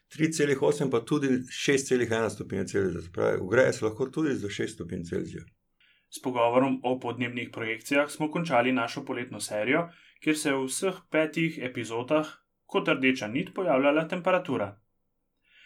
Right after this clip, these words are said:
Speaker 2: Če smo v preteklih oddajah na koncu predstavili kakšen zanimiv dogodek iz preteklosti, bomo tokrat pogledali v prihodnost. Dogodek bo v kontekst postavil obe današnji temi,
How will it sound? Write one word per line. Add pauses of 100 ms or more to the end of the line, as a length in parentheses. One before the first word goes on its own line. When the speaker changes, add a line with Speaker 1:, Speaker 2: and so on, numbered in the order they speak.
(240)
Speaker 2:
Če
smo
v
preteklih
oddajah
na
koncu
predstavili
kakšen
zanimiv
dogodek
iz
preteklosti, (280)
bomo
tokrat
pogledali
v
prihodnost. (460)
Dogodek
bo
v
kontekst
postavil
obe
današnji
temi,